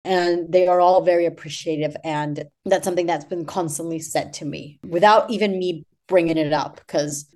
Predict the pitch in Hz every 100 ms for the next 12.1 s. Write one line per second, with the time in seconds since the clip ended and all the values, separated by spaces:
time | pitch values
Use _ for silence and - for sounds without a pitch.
0 | 180 160 180 196 190 180 160 175 214 165
1 | 151 - 180 196 202 202 190 180 170 160
2 | 170 156 156 170 165 170 185 185 175 165
3 | 147 175 165 151 151 151 156 151 180 -
4 | 180 180 180 170 156 175 165 170 156 147
5 | 160 156 147 147 147 - _ - 160 -
6 | 151 147 147 151 - _ - _ 214 208
7 | 226 220 202 - - 196 151 139 139 _
8 | _ - - _ - 285 254 226 - 226
9 | 208 254 240 208 247 247 214 208 180 180
10 | 208 214 220 220 - - - - _ 220
11 | 220 233 226 226 - 208 208 196 180 175